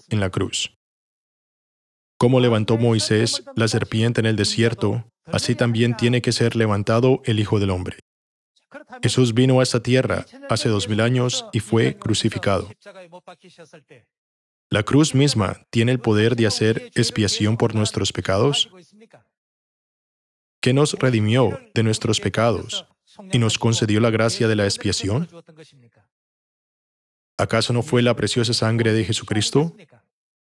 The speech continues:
Aunque la sangre hubiera sido derramada de cualquier otra forma aparte de la cruz, su sangre es preciosa.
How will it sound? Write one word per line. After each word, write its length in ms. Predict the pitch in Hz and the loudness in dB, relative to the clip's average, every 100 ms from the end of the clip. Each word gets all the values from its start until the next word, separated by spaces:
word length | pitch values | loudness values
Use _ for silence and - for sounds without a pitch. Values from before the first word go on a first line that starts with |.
| _ | _
Aunque 300 | 110 110 113 | 0 0 0
la 100 | 104 | 0
sangre 320 | 117 123 143 | 2 0 4
hubiera 300 | 131 131 123 | 6 6 4
sido 240 | 117 123 120 | 2 2 4
derramada 680 | 113 104 101 113 110 92 - _ _ _ _ - | 4 2 0 2 0 -2 -12 _ _ _ _ -4
de 120 | 110 | -2
cualquier 400 | 107 101 - 120 127 | 0 -2 0 0 2
otra 280 | 127 120 110 | 2 0 0
forma 320 | 123 123 110 | 2 2 0
aparte 420 | 110 117 127 120 | 2 0 2 0
de 80 | 110 | 0
la 120 | 98 | 0
cruz, 440 | - 120 - - - 247 208 - 196 | 2 0 0 -6 -10 -20 -20 -20 -12
su 180 | - 113 | -2 0
sangre 440 | 123 123 135 120 | 0 0 2 2
es 120 | 113 | 0
preciosa. 640 | - 104 - 117 113 - | -2 -4 0 2 2 -2